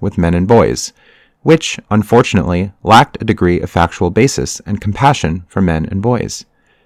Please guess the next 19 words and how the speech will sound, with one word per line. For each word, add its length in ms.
Instead, 640
the 80
document 520
is 120
heavily 380
ideologically 960
driven, 400
written 260
from 200
an 100
unhelpful 680
feminist 500
lens, 440
using 260
phrases 420
like 240
power 320
and 220
privilege 520